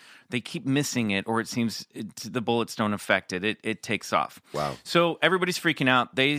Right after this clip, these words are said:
Speaker 1: they tell the women and ch-, they tell the women to get the children and hide out in one of the bedrooms, and the men are gonna go outside and hunt these things down. Glennie says, "No, not without me, you don't." She goes out with the boys, and she's a
Speaker 2: Atta
Speaker 1: very,
Speaker 2: girl.
Speaker 1: she's a very religious
Speaker 2: <laughs>
Speaker 1: woman, and she's,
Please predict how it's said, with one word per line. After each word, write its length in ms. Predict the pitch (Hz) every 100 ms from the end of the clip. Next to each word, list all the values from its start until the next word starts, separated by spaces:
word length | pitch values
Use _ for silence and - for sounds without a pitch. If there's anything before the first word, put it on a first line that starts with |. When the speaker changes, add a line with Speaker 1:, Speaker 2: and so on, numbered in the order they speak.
| 127
Speaker 1:
they 140 | - 143
tell 200 | - 151
the 80 | 131
women 240 | 131 135
and 100 | 131
ch-, 140 | - -
they 240 | 113 123
tell 180 | 120 160
the 60 | 175
women 200 | 151 143
to 60 |
get 140 | 120 120
the 60 |
children 360 | 117 120 107 107
and 120 | 104
hide 200 | 104 104
out 140 | 101 82
in 80 | 101
one 100 | 98
of 60 |
the 60 | 92
bedrooms, 640 | 87 87 87 73 - - - - -
and 120 | 117
the 60 | 120
men 200 | 120 131
are 80 |
gonna 160 | 113 117
go 160 | 107 107
outside 360 | 104 - 101
and 100 | 95
hunt 200 | 90 95
these 180 | 92 90
things 280 | 90 90 82
down. 300 | 135 107 60 _ - - - -
Glennie 360 | 104 127 156 185
says, 340 | 170 139 127 127
"No, 400 | 117 135 139 -
not 280 | 123 135 139
without 300 | 139 143 113
me, 140 | 127
you 120 | 117 110
don't." 320 | 95 92 92
She 340 | - - 156
goes 300 | 160 139 135 123
out 220 | 123 123
with 100 | 107
the 80 | 117
boys, 280 | 117 113 120
and 80 | 113
she's 240 | - 196
a 40 |
Speaker 2:
Atta 120 | 165 110
Speaker 1:
very, 260 | 151 170
Speaker 2:
girl. 120 | 175 143
Speaker 1:
she's 280 | 135 170
a 60 | 175
very 380 | 131 131 139 143
religious 680 | 131 123 120 98 113 - - 233
Speaker 2:
<laughs> 60 |
Speaker 1:
woman, 440 | 117 123 107 92 92 - - -
and 180 | 120 123
she's, 720 | - - 196 226 208 -